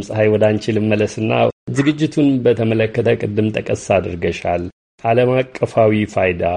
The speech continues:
ይልቁንም ደግሞ ለጥቁር ሕዝቦች በሙሉ ባሉበት በተምሳሌትነቱ አንድን የነጭ ወራሪ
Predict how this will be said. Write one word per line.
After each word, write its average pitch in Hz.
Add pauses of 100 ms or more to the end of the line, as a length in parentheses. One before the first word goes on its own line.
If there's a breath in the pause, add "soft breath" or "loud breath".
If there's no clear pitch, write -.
(380)
ይልቁንም 127
ደግሞ 107 (100)
ለጥቁር 101
ሕዝቦች 104
በሙሉ 95 (420)
ባሉበት 98 (100)
በተምሳሌትነቱ 101 (640)
አንድን 98 (160)
የነጭ 98 (220)
ወራሪ 92